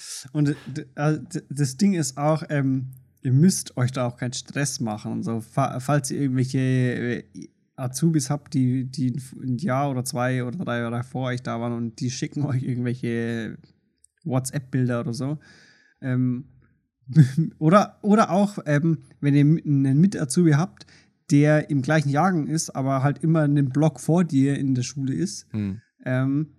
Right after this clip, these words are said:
Speaker 1: ihr müsst euch da keine Gedanken machen, dass ihr, dass ihr da wirklich diese Dinger lernt, weil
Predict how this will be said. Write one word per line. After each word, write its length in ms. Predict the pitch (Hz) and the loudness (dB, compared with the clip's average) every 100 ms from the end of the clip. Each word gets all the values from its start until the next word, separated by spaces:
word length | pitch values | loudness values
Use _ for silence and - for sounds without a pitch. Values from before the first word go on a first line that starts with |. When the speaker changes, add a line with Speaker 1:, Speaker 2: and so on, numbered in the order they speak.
| _ | _
Speaker 1:
ihr 100 | - | -4
müsst 220 | 147 208 208 | 0 0 0
euch 120 | 135 | -2
da 100 | 123 | -2
keine 260 | 135 131 | 0 0
Gedanken 400 | 123 120 160 131 | 0 0 -2 -4
machen, 240 | 120 120 120 | -8 -6 -6
dass 220 | 123 - | -6 -4
ihr, 340 | 127 120 117 | -4 -4 -6
dass 220 | 113 117 - | -6 -8 -6
ihr 180 | 120 | -6
da 260 | 113 120 110 | -6 -6 -8
wirklich 260 | 135 - 127 | -8 -12 -8
diese 220 | 127 113 | -8 -8
Dinger 240 | - 120 | -8 -6
lernt, 380 | 110 117 139 156 | -4 -2 -4 -4
weil 240 | 107 110 | -4 -4